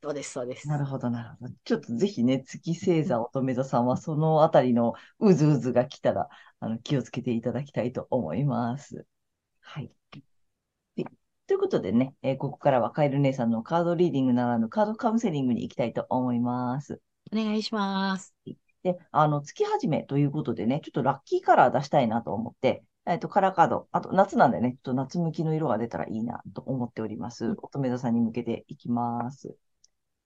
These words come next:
Speaker 2: ね、なんか、採用して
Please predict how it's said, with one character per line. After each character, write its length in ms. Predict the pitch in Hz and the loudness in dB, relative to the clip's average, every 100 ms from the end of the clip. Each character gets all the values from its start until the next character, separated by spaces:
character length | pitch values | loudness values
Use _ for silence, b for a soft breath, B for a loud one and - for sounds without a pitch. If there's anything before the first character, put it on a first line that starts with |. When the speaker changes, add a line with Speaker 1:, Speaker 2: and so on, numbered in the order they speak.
| _ _ _ - _ _ _ - | _ _ _ -20 _ _ _ -6
Speaker 2:
ね、 140 | 139 | -4
な 140 | - 185 | -2 -4
ん 60 | |
か、 200 | - - - _ _ _ _ _ _ _ _ _ _ 127 | -4 -14 -14 _ _ _ _ _ _ _ _ _ _ -14
採 300 | 123 185 175 | 2 6 6
用 140 | 165 | 6
し 120 | 160 | 4
て 80 | - | 0